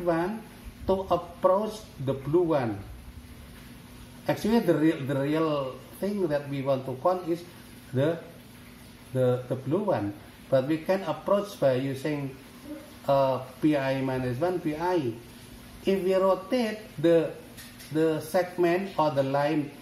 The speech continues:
P I minus one P I, yeah, we rotate one round surrounding the x-axis,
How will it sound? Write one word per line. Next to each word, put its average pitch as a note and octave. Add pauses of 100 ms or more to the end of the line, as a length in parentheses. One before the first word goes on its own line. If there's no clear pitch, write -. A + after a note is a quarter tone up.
(200)
P D#3
I G#3+
minus D#3
one C3+
P B2+
I, C3+ (720)
yeah, C3+ (480)
we C#3
rotate C#3+ (160)
one G3+
round D#3+ (280)
surrounding F3+
the D3
x-axis, E3+